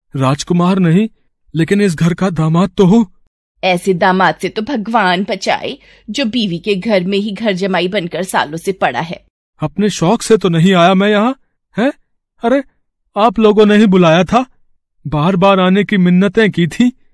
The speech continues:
Speaker 1: अब मतलब सध गया तो बेगाने बन रहे हैं, हैं?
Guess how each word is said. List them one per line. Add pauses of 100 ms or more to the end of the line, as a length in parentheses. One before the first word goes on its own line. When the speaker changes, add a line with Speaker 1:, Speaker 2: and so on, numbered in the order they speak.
(640)
Speaker 1:
अब
मतलब
सध
गया
तो
बेगाने
बन
रहे
हैं, (600)
हैं?